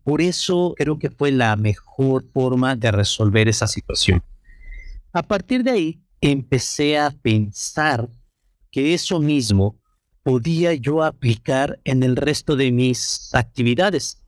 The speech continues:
¿Por qué? Porque yo siempre había sido muy perfeccionista. Si yo tenía que hacer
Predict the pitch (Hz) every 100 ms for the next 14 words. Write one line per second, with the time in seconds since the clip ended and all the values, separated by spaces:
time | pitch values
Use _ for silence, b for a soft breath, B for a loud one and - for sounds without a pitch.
0 | _ _ _ _ _ _ - 143 - 302
1 | - 147 - 127 123 156 - 175 156 156
2 | 135 135 - 135 127 131 123 143 - 123
3 | - - 101 104 101 - - - - -
4 | - - - - 127 117 139 147 139 139
5 | 139 135 135 131 120 104 101 95 - 120
6 | 117